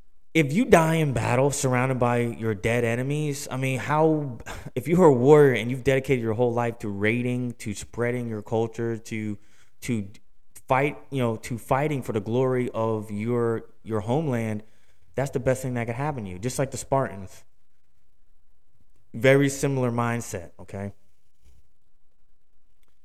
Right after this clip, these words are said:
Berserkers admired the strength and courage of the bear and paid tribute to the animals during battle.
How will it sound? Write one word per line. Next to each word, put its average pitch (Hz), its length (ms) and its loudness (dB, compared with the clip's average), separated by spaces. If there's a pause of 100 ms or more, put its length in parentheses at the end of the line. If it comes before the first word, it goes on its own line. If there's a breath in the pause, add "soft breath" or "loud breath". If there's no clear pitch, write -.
(600)
Berserkers 190 560 4
admired 139 600 4
the 117 80 -2
strength 147 500 -2
and 123 140 -2
courage 127 420 2
of 107 120 0
the 107 60 -2
bear 98 600 0 (400)
and 107 100 -6
paid 131 280 2
tribute 143 480 -2
to 120 360 -4 (120)
the 104 260 -8
animals 110 540 -2
during 98 480 -4
battle. 90 560 -4